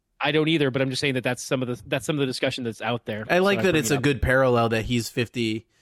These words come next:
Speaker 2: and now his Anakin's son takes care of, of someone that would be, have been born the same year as Anakin. I, I, that is a nice little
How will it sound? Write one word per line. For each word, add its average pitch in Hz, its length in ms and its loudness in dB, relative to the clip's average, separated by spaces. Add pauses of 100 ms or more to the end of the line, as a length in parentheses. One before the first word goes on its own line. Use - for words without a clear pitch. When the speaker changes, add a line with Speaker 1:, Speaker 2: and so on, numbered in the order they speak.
(160)
Speaker 2:
and 117 260 0
now 113 460 2 (380)
his 120 380 0 (120)
Anakin's 127 500 0
son 123 360 0
takes 113 280 -2
care 117 360 2
of, - 320 -4 (400)
of 123 160 -2
someone 120 360 0
that 113 120 -2
would 113 120 0
be, 120 120 0
have 110 140 -2
been 113 200 0
born 113 240 0
the 110 100 -2
same 110 300 -2
year 107 240 -2
as 104 140 -4
Anakin. 107 560 -4 (800)
I, 131 140 0 (100)
I, 127 140 2
that 135 260 0
is 120 140 -4
a 117 40 -4
nice 107 340 -2
little 107 260 -4